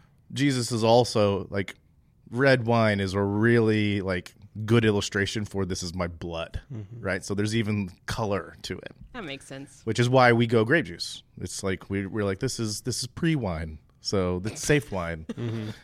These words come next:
Speaker 1: It's got the right color, and it's technically from the same fruit. So that's why we do it the way that we do. But in the end,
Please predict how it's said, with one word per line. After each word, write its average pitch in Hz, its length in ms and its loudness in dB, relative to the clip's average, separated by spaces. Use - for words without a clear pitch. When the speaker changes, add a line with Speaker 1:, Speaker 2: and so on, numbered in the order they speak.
Speaker 1:
It's - 160 -8
got 117 180 0
the 123 80 2
right 113 200 2
color, 107 480 0
and 90 120 -2
it's - 220 -8
technically 110 340 -4
from 107 160 -4
the 101 100 -2
same 104 220 -2
fruit. 101 400 -8
So - 160 -12
that's 101 180 -10
why 95 200 -4
we 95 140 -8
do 101 160 -6
it - 120 -12
the 95 60 -10
way 95 120 -8
that 92 160 -12
we 101 60 -10
do. 104 300 -12
But - 140 -12
in 170 120 6
the 143 160 6
end, 123 260 6